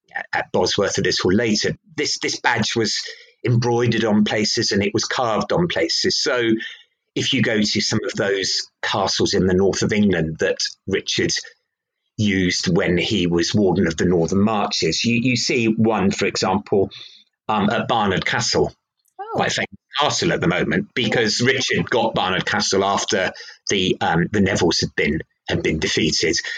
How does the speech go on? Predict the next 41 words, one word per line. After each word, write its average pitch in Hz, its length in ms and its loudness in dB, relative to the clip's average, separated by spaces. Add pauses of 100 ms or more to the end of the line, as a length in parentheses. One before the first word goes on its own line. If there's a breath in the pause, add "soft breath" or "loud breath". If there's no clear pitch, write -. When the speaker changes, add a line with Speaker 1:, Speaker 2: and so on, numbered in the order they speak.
(160 loud breath)
Speaker 1:
And 113 280 2 (200)
there's 120 220 0
the 127 80 0
remains 117 420 2
of 95 60 0
a 104 60 2
great 104 300 0
chamber 95 580 0 (600 loud breath)
and 110 340 2
there's 107 240 -2
a, 98 140 2 (180)
a 117 80 2
window 113 420 2
that 92 100 2
looks - 260 -2
out 95 140 0
over 95 180 2
the 90 100 2
river. 98 240 0
And 107 80 2
if 120 160 0
you 117 100 2
look 107 260 2
up, 95 240 -2
there's 101 280 -2
this 104 220 0
boar 110 340 2
badge, 80 480 -4 (160)
boar 101 260 4
carved 107 460 -2
into 82 300 -2
the, 90 320 0
the 101 80 -2
stone. 87 460 0 (600 loud breath)
And 127 300 2 (180)
if 123 160 0
you 135 80 2
go 120 240 2 (140)
to 107 240 2
Carlisle 117 520 2
Castle, 85 600 0